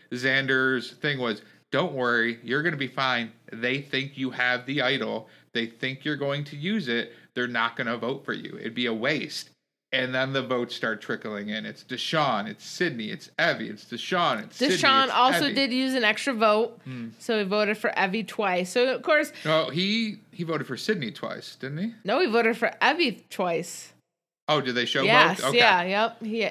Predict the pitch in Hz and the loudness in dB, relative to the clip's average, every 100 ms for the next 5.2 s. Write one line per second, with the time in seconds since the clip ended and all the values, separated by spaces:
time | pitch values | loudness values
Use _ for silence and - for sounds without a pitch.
0 | 214 226 208 214 208 220 202 214 - 208 | -2 -2 0 -2 -2 -2 0 -2 0 0
1 | 196 190 - - - - - - - 208 | 0 -2 -8 -16 -20 -20 -20 -18 -6 -2
2 | 208 - 175 165 208 - 120 113 - 110 | 0 0 -2 -2 -2 -4 -4 -4 -6 -2
3 | 120 247 143 131 131 127 123 - - - | 0 2 2 2 4 4 2 -2 -14 -20
4 | - 156 143 139 165 202 190 147 143 147 | -6 -2 -2 2 2 4 2 2 2 2
5 | 147 127 | -2 -4